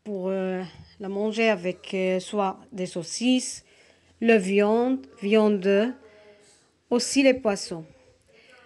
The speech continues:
Donc, je vous dis la recette.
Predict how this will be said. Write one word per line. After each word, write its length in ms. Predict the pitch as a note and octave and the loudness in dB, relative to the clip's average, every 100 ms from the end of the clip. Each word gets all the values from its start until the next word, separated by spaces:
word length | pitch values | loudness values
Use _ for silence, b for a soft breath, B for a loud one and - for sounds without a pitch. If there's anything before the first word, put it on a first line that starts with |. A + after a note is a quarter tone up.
| b b _ | b b _
Donc, 340 | G3+ B3 D#4+ - | -2 2 2 0
je 140 | B3 | 2
vous 340 | A#3+ G3+ G3 | 2 2 -4
dis 300 | G#3+ A#3 C#4 | 0 4 4
la 160 | C#4 G#3+ | 4 2
recette. 680 | G3 F#3 - A#3 B3+ - - | 0 -2 2 2 2 -8 -18